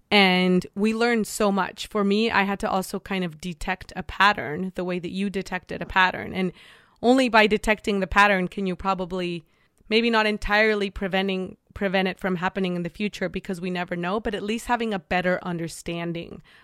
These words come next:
of why things are happening and, and why we react in certain ways. So, you know, I love that you have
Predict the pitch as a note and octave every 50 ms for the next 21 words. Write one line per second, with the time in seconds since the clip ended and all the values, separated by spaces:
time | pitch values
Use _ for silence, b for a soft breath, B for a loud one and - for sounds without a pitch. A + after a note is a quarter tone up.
0 | b - F#3 F3+ E3+ F3+ E3+ F#3 F#3 F3+ F3+ F3+ - - F3 E3 D#3+ - E3+ D#3+
1 | - - F3 - - - - - - - - D#3+ E3 E3 D#3+ B F3 B B B
2 | B F3 F3+ F3 E3+ F#3 G3 G3 G3+ F#3+ G3 F#3+ F3+ E3 F3 E3+ E3+ E3+ F3 -
3 | - - E3+ E3+ E3+ - F3+ - F3 E3+ E3 E3+ E3 - - - E3+ - - G3+
4 | F#3+ F3+ F3+ b b b b b b - A3+ A#3 A3+ A3+ A3+ A3 A3+ A3 B3+ A3+
5 | F#3 F#3 F#3+ F#3+ F#3 F3 E3+ - _ _ - - - G3 G3+ G#3+ G#3 F#3